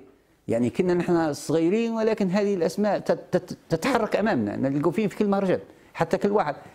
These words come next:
يعني هو مهرجان مسرحي، لكن ظل ما يغيبوش عن المهرجان المسرحي.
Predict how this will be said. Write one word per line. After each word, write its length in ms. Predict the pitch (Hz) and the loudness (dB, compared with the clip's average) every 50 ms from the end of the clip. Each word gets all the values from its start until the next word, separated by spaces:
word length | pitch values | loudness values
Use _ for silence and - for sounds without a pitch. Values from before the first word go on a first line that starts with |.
| - | 0
يعني 140 | 147 156 165 | 2 2 2
هو 80 | 196 208 | 2 2
مهرجان 300 | 196 190 190 190 202 208 | 2 2 2 2 2 2
مسرحي، 260 | 240 233 240 220 214 | 0 0 0 0 0
لكن 220 | 220 214 214 208 208 | 0 0 0 0 0
ظل 120 | 226 226 | 0 0
ما 80 | 226 214 | -2 -2
يغيبوش 260 | 190 233 240 233 214 | 0 0 0 0 -2
عن 60 | 175 | -2
المهرجان 260 | 156 135 127 127 120 | 0 0 -2 -2 -2
المسرحي. 320 | 117 107 95 - 82 87 | -4 -4 -6 -8 -12 -14